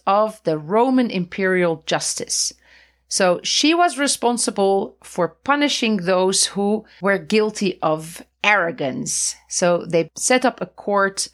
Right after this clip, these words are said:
for Nemesis in this area also. Caesarea Philippi is also mentioned in the Bible. It is actually the furthest place in the north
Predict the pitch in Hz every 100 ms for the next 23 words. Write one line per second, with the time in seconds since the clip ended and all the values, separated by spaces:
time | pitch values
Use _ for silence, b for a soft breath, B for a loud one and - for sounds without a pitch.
0 | b - 202 202 - 180 185 190 196 190
1 | 165 156 - - 208 208 175 - - 151
2 | 151 147 - 156 151 - - 151 _ b
3 | b b b - 208 269 349 392 381 311
4 | 262 262 277 - 226 196 - - b b
5 | 285 339 - 320 262 226 233 233 220 220
6 | 214 - _ _ - 170 170 185 311 359
7 | 202 131 117 139 _ _ _ _ _ _
8 | _ _ - 233 285 254 - - _ _
9 | - 190 - 247 208 180 160 b b 180
10 | 175 - - 330 381 370 370 - - -
11 | _ _ _ - 220 156 165 185 - -
12 | _ _ _ _ _ _ - 202 262 277
13 | 165 147 208 -